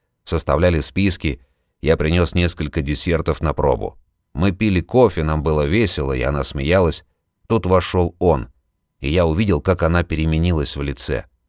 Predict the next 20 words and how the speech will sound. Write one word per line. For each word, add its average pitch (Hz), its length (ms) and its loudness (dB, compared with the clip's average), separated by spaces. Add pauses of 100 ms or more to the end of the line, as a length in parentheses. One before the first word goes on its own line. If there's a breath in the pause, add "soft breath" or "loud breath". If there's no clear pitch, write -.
(320)
Увидел 87 340 0
страх 92 440 0
в - 60 -12
её 67 240 -4
глазах. 64 540 -6 (260)
Правда, 82 340 0
всего 82 260 -2
лишь 76 200 -4
на 82 120 -2
миг. 85 320 -2 (460)
Дафна 90 360 0
вскочила, 82 680 -2 (500)
напомнила 90 560 2
ему, 87 320 2
кто 104 320 2
я, 78 300 2
сказала, 85 440 0
чем 90 240 0
мы 80 120 2
занимаемся. 76 760 -2